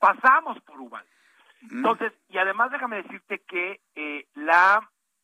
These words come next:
Speaker 1: eh, la cuenta de muertos acaba de subir a dieciséis,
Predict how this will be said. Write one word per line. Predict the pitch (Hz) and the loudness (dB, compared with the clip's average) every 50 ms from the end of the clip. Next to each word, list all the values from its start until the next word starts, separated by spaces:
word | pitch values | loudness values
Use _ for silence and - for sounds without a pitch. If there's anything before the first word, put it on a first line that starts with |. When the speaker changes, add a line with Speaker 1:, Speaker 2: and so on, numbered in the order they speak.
| _ _ _ | _ _ _
Speaker 1:
eh, | - 151 151 151 151 151 147 - _ | -12 -10 -8 -8 -8 -10 -14 -16 _
la | - 147 151 151 147 | -14 -8 -6 -6 -6
cuenta | _ _ _ - 220 226 _ _ - 254 - | _ _ _ -16 -16 -16 _ _ -14 -14 -14
de | 180 165 - | -14 -14 -10
muertos | 156 160 160 156 156 _ - 185 180 - - - | -6 -6 -6 -6 -8 _ -16 -16 -16 -16 -18 -20
acaba | - - - - 175 180 180 175 | -20 -10 -2 2 4 4 4 2
de | 156 - | 0 -6
subir | - 135 147 156 170 | -12 -10 -8 -4 -4
a | 165 - | -4 -4
dieciséis, | - 131 135 143 139 127 - - 117 - - - 123 135 175 208 240 - | -6 -10 -6 -4 -4 -4 -4 -8 -10 -10 -6 -2 0 0 0 -2 -4 -14